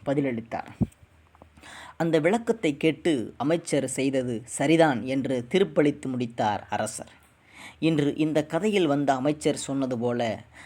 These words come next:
காரணங்கள் சொல்லியே சமாளிப்பவர்கள் எந்த காரியத்தையும் ஒழுங்காகச் செய்வதில்லை. அவர்கள் ஏதேனும் காரணம் சொல்லியே தங்கள் வேலையை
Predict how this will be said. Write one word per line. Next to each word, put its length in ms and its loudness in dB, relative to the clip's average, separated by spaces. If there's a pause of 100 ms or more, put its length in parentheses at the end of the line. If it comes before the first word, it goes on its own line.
(180)
காரணங்கள் 720 2
சொல்லியே 580 0 (100)
சமாளிப்பவர்கள் 920 0 (140)
எந்த 400 0
காரியத்தையும் 800 2
ஒழுங்காகச் 640 2
செய்வதில்லை. 520 -2 (640)
அவர்கள் 440 4
ஏதேனும் 580 2
காரணம் 460 2
சொல்லியே 640 0
தங்கள் 360 2
வேலையை 520 2